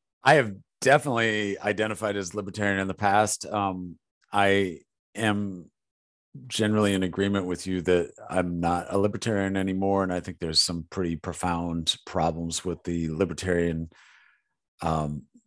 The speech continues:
libertarian without any kind of checks. Um, on the other hand, like, I think there's some true things about libertarianism. I actually love Ron Paul. Like, I, I,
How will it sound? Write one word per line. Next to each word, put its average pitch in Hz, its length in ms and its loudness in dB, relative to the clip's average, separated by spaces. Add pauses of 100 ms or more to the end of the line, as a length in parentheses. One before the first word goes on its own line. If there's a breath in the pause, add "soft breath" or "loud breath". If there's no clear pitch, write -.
(120)
libertarian 139 600 6
without 101 400 6
any 101 200 2
kind 98 180 0
of 82 80 -6
checks. 92 500 0
Um, 107 380 -2
on 151 140 6
the 147 100 4
other 135 140 8
hand, 120 220 0
like, 104 160 4
I 104 60 4
think 110 200 -4
there's 98 200 -6
some 87 140 -10
true 104 200 -6
things 95 240 -2
about 87 220 2
libertarianism. 95 760 -2 (240 loud breath)
I 123 80 4
actually 113 260 2
love 92 420 2 (420)
Ron 90 240 -4
Paul. 87 400 -4
Like, 95 160 0
I, 92 480 4
I, 90 40 2